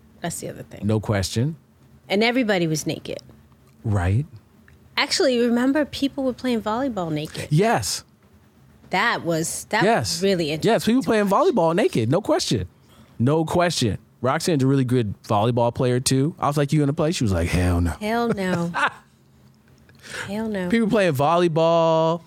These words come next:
Speaker 2: going to get hot
Speaker 1: Because
Speaker 2: dogs.
Speaker 1: then they wanna be friendly.
Speaker 2: Right, we weren't
Speaker 1: I
Speaker 2: ready to
Speaker 1: wasn't
Speaker 2: really
Speaker 1: ready to be
Speaker 2: Yeah, we weren't
Speaker 1: friendly.
Speaker 2: ready to really talk to people.
Speaker 1: <laughs> No.
Speaker 2: You know what I'm saying? We weren't ready for that
Speaker 1: No.
Speaker 2: yet.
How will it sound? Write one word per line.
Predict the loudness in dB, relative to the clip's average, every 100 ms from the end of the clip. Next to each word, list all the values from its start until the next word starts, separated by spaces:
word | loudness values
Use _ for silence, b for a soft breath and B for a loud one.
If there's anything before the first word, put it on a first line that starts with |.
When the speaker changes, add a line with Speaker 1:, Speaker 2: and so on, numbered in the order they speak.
| _ -2
Speaker 2:
going | 0
to | 2
get | 2
hot | 2 0 2
Speaker 1:
Because | 2 4 4
Speaker 2:
dogs. | 4 2
Speaker 1:
then | 2
they | 2
wanna | 4 2 2
be | 0
friendly. | -2 -4 0 2 2 0 -2 -12 -18 -20 -20 -4
Speaker 2:
Right, | 0 2
we | 4
weren't | 4 4
Speaker 1:
I | 4
Speaker 2:
ready | 4
to | 4
Speaker 1:
wasn't | 4
Speaker 2:
really | 2
Speaker 1:
ready | 2 2 2
to | 2
be | 2 2
Speaker 2:
Yeah, | 4 2 2
we | 2
weren't | 4 4
Speaker 1:
friendly. |
Speaker 2:
ready | 2 2
to |
really | 2 2
talk | 2 2 2 0
to |
people. | 0 0 2 2 2
Speaker 1:
<laughs> | 2
No. | 2 4 4 4
Speaker 2:
You |
know | 2
what | 2
I'm | 2
saying? | 2 2 4 2 2
We | 2
weren't | 4 4
ready | 2 2
for | 2
that | 2 2
Speaker 1:
No. | 0
Speaker 2:
yet. | -2